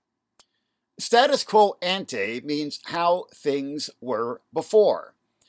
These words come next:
Kissinger's comments imply that Ukraine should accept a peace deal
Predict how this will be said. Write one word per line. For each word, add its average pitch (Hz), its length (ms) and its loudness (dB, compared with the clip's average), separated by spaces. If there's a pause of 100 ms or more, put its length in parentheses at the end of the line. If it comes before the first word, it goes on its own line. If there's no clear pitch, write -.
(280)
Kissinger's 196 600 -2
comments 143 640 -4
imply 131 800 -4
that 131 340 -2
Ukraine 175 560 -8
should 127 220 -12
accept 175 340 -4
a 185 60 -10
peace 247 320 -10
deal 143 480 -2